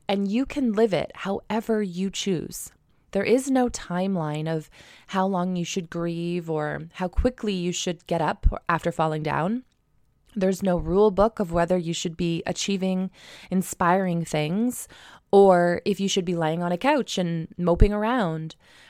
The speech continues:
There's no rules to this life that we have. But in my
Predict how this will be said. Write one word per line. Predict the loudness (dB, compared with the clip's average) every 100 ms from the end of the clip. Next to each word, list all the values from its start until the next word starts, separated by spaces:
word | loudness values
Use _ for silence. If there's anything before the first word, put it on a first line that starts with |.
| -4
There's | -2 2
no | 2 2
rules | 0 2 4 4 0 -4
to | -6
this | -4 0
life | 2 2 -2 -12 -18 -20 -20 _ _
that | 2 4 4
we | 0
have. | 0 2 2 0 -6 -16 -20 -20 -4
But | 0 0 -2 _ _ _ _ _ _
in | 2 4
my | 4 2 2 0